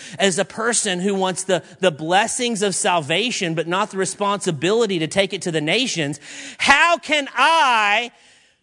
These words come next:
get out of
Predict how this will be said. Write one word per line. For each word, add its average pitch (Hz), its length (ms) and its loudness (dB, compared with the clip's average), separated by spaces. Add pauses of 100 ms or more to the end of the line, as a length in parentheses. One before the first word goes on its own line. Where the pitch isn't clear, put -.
(840)
get 277 240 4 (100)
out 320 360 4 (100)
of 254 680 2